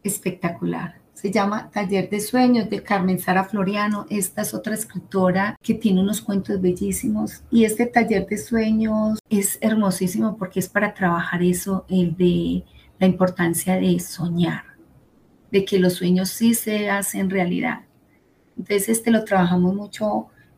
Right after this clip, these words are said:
en un taller que nosotros a veces, eh, con mi hija, como te decía, desde, desde Mozanarte trabajamos el mapa de los sueños. Entonces, este cuento es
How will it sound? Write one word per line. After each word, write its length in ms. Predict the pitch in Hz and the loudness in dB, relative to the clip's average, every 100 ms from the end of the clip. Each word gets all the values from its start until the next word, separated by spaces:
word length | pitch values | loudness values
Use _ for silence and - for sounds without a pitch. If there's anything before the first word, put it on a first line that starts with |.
| _ | _
en 220 | - 196 185 | -2 2 2
un 120 | 180 | 2
taller 300 | 208 202 208 | 0 -2 -2
que 100 | 220 | -2
nosotros 460 | 190 180 - 190 202 | -2 -4 -10 -8 -2
a 40 | |
veces, 480 | 180 180 190 196 - | -2 -2 -4 -6 -4
eh, 340 | 185 180 175 170 | -2 0 0 -2
con 160 | - 185 | 0 2
mi 220 | 180 180 | 4 2
hija, 220 | 180 - - | 0 -6 -10
como 180 | 196 | -10
te 120 | 190 180 | -4 -4
decía, 360 | 175 - 175 | -2 -2 0
desde, 720 | 180 196 185 175 175 175 175 180 - - - - - - - - - - | 2 0 -2 0 0 2 0 -4 -10 -20 -20 -20 -20 -20 -18 -14 -14 -12
desde 480 | - 185 190 180 190 | -2 2 4 2 2
Mozanarte 680 | 185 185 - 185 226 233 220 | 2 2 0 2 2 2 -4
trabajamos 720 | - 185 185 175 180 185 196 | -4 0 2 2 0 -2 -2
el 80 | 208 | 0
mapa 280 | 185 180 190 | 0 0 -2
de 80 | 185 | -2
los 120 | 180 | -4
sueños. 420 | - 196 196 190 | -6 -4 -4 -4
Entonces, 400 | 180 - 180 180 | -8 -6 -6 -6
este 240 | - - | -10 -12
cuento 300 | 180 180 180 | -10 -8 -6
es 240 | 180 180 | -6 -8